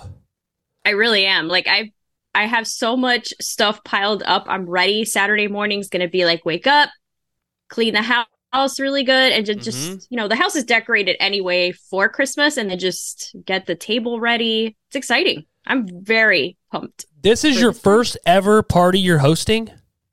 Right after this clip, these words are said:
Speaker 1: Ever. Yep.
Speaker 2: How is this possible?
Speaker 1: <laughs> Well, it's always been my family, but, like, on my own like this, first time. And just
Speaker 2: Mm.
Speaker 1: excited. Everybody's so excited leading up to it, and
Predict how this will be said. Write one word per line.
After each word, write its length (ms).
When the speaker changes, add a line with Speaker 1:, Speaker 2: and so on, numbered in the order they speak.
Speaker 1:
Ever. 400
Yep. 160
Speaker 2:
How 260
is 120
this 120
possible? 840
Speaker 1:
<laughs> 40
Well, 100
it's 120
always 300
been 500
my 100
family, 640
but, 200
like, 260
on 180
my 200
own 400
like 260
this, 560
first 220
time. 260
And 260
just 240
Speaker 2:
Mm. 60
Speaker 1:
excited. 600
Everybody's 640
so 120
excited 640
leading 340
up 260
to 180
it, 240
and 340